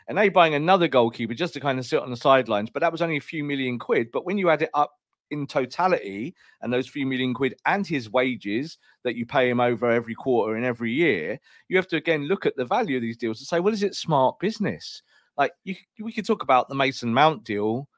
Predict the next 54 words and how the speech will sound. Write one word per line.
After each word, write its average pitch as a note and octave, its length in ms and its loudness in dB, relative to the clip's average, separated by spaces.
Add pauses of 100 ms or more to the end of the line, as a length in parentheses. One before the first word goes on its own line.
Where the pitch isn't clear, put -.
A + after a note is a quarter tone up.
(160)
till C3+ 140 0
we're A#2 60 0
blue C3 140 2
in B2+ 40 2
the C3 60 -2
face. F3 240 0
That's C#3 180 -8
a D3+ 40 -10
huge F#3+ 440 -10
deal G#2+ 280 0
in G#2 100 -6
terms A2+ 340 -4
of, G#2+ 140 -8 (200)
like, A2 200 -2 (180)
financial, A2+ 680 -6 (180)
uh, A2 260 -6
figures A2 300 -10
for G#2+ 180 -10
the G2+ 80 -4
whole A2 300 -4
year. A#2 560 -6 (560)
I - 40 -20
think A3+ 160 -4
when G#3 80 -2
you F3+ 100 -2
look G3 160 -4
at - 80 -10
some C#3 160 0
of A2+ 80 -2
this, G#2 160 -6
Scott, - 260 -8 (480)
it's - 140 -20
just F#3+ 340 4
been C3 220 0
so C3+ 440 4
badly A#2 560 2
run. G#2+ 360 4
But A#2 140 -6
now D3 180 6
we're C3 100 4
at A#2 120 2
a B2+ 40 -10
stage A2 480 0
where A2 120 0
you're A#2+ 160 2
cutting A#2+ 360 -4
employees, C3 600 -2
and A2+ 60 0
that's C3+ 220 0
why C#3 180 8
you're C3 220 4
losing C#3 440 0
a G2 40 -4
Hannibal. A2 560 -8